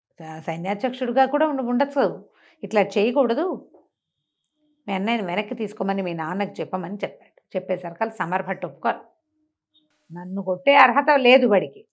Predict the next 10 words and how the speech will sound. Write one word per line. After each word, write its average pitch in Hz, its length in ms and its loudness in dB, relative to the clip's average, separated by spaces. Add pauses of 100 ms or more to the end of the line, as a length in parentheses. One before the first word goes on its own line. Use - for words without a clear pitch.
(880)
మా 240 140 6
నాన్న 262 260 6
ఏ 294 140 4
శిక్ష 311 220 -4
వేసినా 330 260 0
పడాల్సిందే, 285 600 8
రాజు 226 240 10
వేసిన 269 280 2
శిక్ష 247 240 -4
పడ్డా" 240 480 4